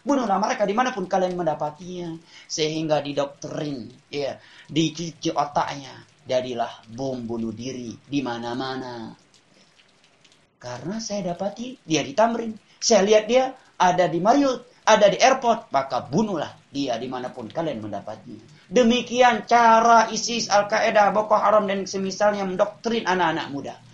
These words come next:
Dibacakan ayat, tetapi ayat tersebut ditafsirkan dengan kepala-kepala mereka.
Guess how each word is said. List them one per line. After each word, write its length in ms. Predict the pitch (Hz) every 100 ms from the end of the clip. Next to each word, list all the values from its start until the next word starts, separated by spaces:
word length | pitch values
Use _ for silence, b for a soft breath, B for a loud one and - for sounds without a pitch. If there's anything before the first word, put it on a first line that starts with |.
| b
Dibacakan 560 | 170 247 262 240 226 220
ayat, 400 | 202 220 226 220
tetapi 400 | - 220 220 214
ayat 240 | 202 208 -
tersebut 320 | 202 - 226
ditafsirkan 720 | 196 185 202 202 226 226 214 180
dengan 160 | 202
kepala-kepala 800 | 196 202 220 240 - 202 196 196
mereka. 560 | 175 226 226 160 139